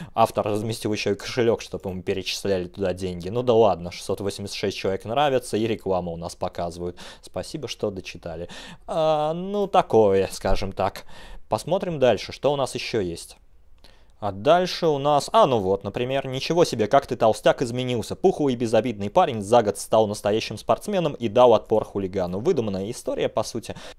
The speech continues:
Ну, я так думаю. Хотя тут небольшой канал, триста девяносто восемь подписчиков. А, ну да, картинки, выдуманная история, типа рассказа. Но мы с вами понимаем, что это из разряда жизненных историй. Рефлексы Костика сработали как надо. Ну, по сути, я даже знаю, о чем тут. Кто-то обидел бедного парня, он записался там в качалку или на бокс, и потом от-, отомстил хулиганам.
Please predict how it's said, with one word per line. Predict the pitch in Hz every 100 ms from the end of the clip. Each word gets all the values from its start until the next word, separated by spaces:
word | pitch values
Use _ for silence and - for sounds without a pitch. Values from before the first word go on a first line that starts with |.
| -
Ну, | 156
я | 110
так | 104 95
думаю. | 95 87 87 95 - -
Хотя | - 127 - 113
тут | -
небольшой | 113 117 120 107
канал, | 104 101 101
триста | - - 104
девяносто | 110 113 113 123
восемь | 127 151
подписчиков. | 147 180 - 214 - 185 170 -
А, | 143 139 143 147
ну | 156 185 175
да, | 107 110 110
картинки, | 117 - - 165 151
выдуманная | 113 131 113 117 120
история, | 123 - 165 143 127
типа | - 113 104
рассказа. | 101 - - 160 147 139 127 -
Но | 143
мы | 147
с | -
вами | 131 127
понимаем, | 147 160 196 185
что | 165 127
это | 131
из | 113
разряда | 113 117 127 107 104
жизненных | 107 117 107 123 139
историй. | 202 - 214 180 131
Рефлексы | 107 - 113 - 104
Костика | - 104 - -
сработали | 117 113 120 123
как | 131 160
надо. | 220 175
Ну, | 202
по | 240 _ 220
сути, | - 269 247 151
я | 175
даже | 175 156
знаю, | 165 156
о |
чем | 151 113
тут. | 101 101
Кто-то | 131 120
обидел | 113 120 120
бедного | 123 139 151 180
парня, | 185 240 220 180
он | 127
записался | 123 123 123 110 -
там | 113
в |
качалку | - 117 117 107 113
или | 113 127
на | 135 156
бокс, | 220 220 -
и |
потом | - - 165 131
от-, | 117 -
отомстил | 110 117 110 - 135
хулиганам. | 123 117 104 90 85 87